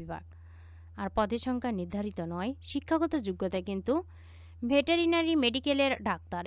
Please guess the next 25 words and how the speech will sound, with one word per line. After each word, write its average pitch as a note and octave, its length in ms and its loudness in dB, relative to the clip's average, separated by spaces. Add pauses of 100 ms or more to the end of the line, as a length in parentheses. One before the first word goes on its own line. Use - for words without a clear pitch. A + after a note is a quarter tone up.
এবং F3+ 200 -2 (120)
অন্যান্য C4+ 260 4 (100)
যোগ্যতা। F3 300 -6 (140)
কম্পিউটারে D#4+ 580 4
এমএস C#4+ 320 4
অফিসে C4+ 320 0 (140)
ভালো G#3 200 0
দক্ষতা A3+ 400 -2
থাকতে F3 320 -6
হবে। F3 260 -8 (680)
অভিজ্ঞতা C#4 480 2 (100)
কমপক্ষে A#3 600 0
দুই G#3 300 -2
থেকে B3+ 220 0 (140)
চার G#3 200 2
বছর। F3 320 -8 (280)
চাকরি C4+ 340 2
ধরন D#4+ 360 4 (100)
ফুল C4+ 260 2
টাইম G#3 300 0 (200)
আর G#3+ 100 2
কর্মক্ষেত্র D4 640 2
হবে D4+ 200 0
কিন্তু D4 280 0 (160)
অফিসে। G#3+ 360 -4